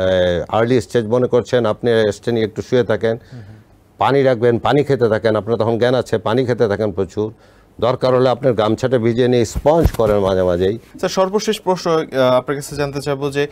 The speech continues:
Speaker 2: এই রোদে তো আমাদের বের হতেই হচ্ছে, আমাদের, আহ, চামড়া কিংবা আমাদের ত্বকটাকে আমরা কিভাবে প্রোটেক্ট করতে পারি? অনেকে সানস্ক্রিন ব্যবহারের কথা বলছেন,
Speaker 1: আচ্ছা,
Speaker 2: ফুলাতে
Speaker 1: আমি
Speaker 2: জামা পরার
Speaker 1: একটু
Speaker 2: কথা
Speaker 1: একটা,
Speaker 2: বলছেন।
Speaker 1: আহ, সানস্ক্রিন আসার আগে
Speaker 2: জি।
Speaker 1: ওই যে হিটের যে,
Speaker 2: জি।
Speaker 1: আমরা তো হিট স্ট্রোক কথা বললাম,
Speaker 2: জি, জি।
Speaker 1: এটা একটু কথা বলে নিই। আর একটা আছে, এরপরে হলো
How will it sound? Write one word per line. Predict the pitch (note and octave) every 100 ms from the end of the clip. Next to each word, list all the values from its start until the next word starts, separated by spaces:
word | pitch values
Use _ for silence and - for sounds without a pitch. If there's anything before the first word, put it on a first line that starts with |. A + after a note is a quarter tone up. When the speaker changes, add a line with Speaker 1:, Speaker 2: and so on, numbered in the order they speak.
| - -
Speaker 2:
এই | E3+
রোদে | D#3 E3 F#3
তো | F#3
আমাদের | F3 E3+ D3
বের | B2+ C#3
হতেই | C#3+ D#3+ C#3
হচ্ছে, | A2+ - A2+
আমাদের, | A#2+ C#3+ D#3 -
আহ, | B2 A#2 -
চামড়া | D3 D3+ C#3+ B2+
কিংবা | C#3 C3 C3
আমাদের | C3 C3+ -
ত্বকটাকে | D3+ D3+ E3 D#3
আমরা | D3 C#3+
কিভাবে | C#3+ C3+ C3+ C3+ B2+ - - -
প্রোটেক্ট | E3 F#3 F3+
করতে | C#3+ - B2+
পারি? | A#2+
অনেকে | B2 D3 D3
সানস্ক্রিন | C#3+ C3+ - C#3
ব্যবহারের | C3+ C3 C3
কথা | C3 B2+ B2
বলছেন, | B2+ A#2+ B2
Speaker 1:
আচ্ছা, | G#2+ -
Speaker 2:
ফুলাতে | G2+ G#2
Speaker 1:
আমি | B2
Speaker 2:
জামা | A#2+ A2+
পরার | C3
Speaker 1:
একটু | C3 B2
Speaker 2:
কথা | A2
Speaker 1:
একটা, | - B2
Speaker 2:
বলছেন। | G#2+
Speaker 1:
আহ, | F2+ D#2
সানস্ক্রিন | D2+ G#2 A2+ G#2+ - B2+
আসার | G#2+ F#2+ A#2
আগে | G#2+ F#2 F2 G2+ A2+
Speaker 2:
জি। | G#2+ - -
Speaker 1:
ওই | G#2
যে | G#2 G#2+
হিটের | A#2 B2+ A2+
যে, | A#2+ A#2+ B2+
Speaker 2:
জি। | A2+ A2
Speaker 1:
আমরা | A#2
তো | A#2 A#2
হিট | A#2 C3
স্ট্রোক | C#3 - - D3 -
কথা | E2 D2+
বললাম, | C#2 C#2+ B1
Speaker 2:
জি, | E2 G2+
জি। | - -
Speaker 1:
এটা | C3+ C3 A#2
একটু | G2 - A#2+
কথা | F#2+ E2+ D#2
বলে | D#2 D2+
নিই। | G2+
আর | G2+
একটা | A#2 - B2
আছে, | - C3
এরপরে | A#2+ G#2+ A#2 A#2+ A2+
হলো | A2+ B2 B2